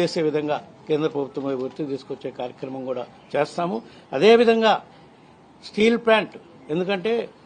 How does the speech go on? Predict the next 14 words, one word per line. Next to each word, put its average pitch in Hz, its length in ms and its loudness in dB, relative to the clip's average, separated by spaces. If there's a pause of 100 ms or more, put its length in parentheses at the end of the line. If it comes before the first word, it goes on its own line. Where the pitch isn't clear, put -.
(220)
ఆంధ్రుల 180 560 4 (460)
పోర-, 175 180 4
ఎన్నో 170 480 0 (340)
త్యాగాలు, 175 440 4 (140)
పోరాటాల 165 360 0
ఫలితంగా 151 460 -4
వచ్చుకున్న, 139 400 -8 (360)
తెచ్చుకున్న 143 460 -6 (300)
విశాఖ 160 320 -2
స్టీల్ 156 380 -6
ప్లాంట్, 156 280 -2 (480)
అది 147 120 -2
మనుగడ 160 340 0
సాగించాలంటే 185 840 0